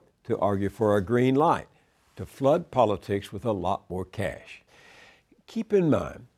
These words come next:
that we already have in this country what the Watchdog Sunlight Foundation describes as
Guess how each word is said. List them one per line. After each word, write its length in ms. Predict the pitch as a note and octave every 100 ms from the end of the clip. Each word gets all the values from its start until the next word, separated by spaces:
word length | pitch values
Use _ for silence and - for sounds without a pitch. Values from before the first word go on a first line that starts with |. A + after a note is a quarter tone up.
| -
that 180 | C3 D3
we 200 | F#3+ G#3
already 380 | F#3+ D3 A#2 F#2+
have 340 | G2+ A#2 D2+
in 140 | C#2+
this 160 | C#2+ -
country 320 | F#2 F2 B2+
what 360 | A#2 A2+ - -
the 80 | G2
Watchdog 640 | C3 D#3+ - C#3+ B2+ A#2
Sunlight 540 | - C3 B2 A2 F2+
Foundation 560 | A#2 A2 A2 B2+ A2 E2
describes 600 | E2 - G#2+ G2+ A2+ F#2
as 260 | G#2 G#2